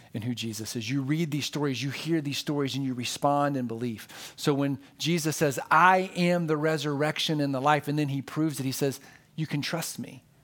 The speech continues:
And this is his invitation to those of us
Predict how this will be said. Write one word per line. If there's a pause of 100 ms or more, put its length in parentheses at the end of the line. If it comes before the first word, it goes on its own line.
(760)
And
this
is
his
invitation
to
those
of
us